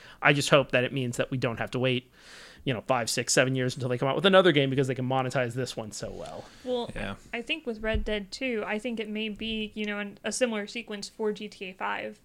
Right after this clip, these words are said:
Speaker 2: I think it'll launch more D L C, more stories to go along with it, as well as, you know, just additional, uh, roaming around, too.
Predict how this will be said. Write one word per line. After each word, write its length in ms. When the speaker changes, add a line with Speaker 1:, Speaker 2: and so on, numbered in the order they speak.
Speaker 2:
I 100
think 220
it'll 560
launch 440
more 180
D 140
L 80
C, 200
more 240
stories 400
to 60
go 140
along 260
with 180
it, 240
as 180
well 280
as, 340
you 100
know, 140
just 440
additional, 1080
uh, 320
roaming 320
around, 340
too. 220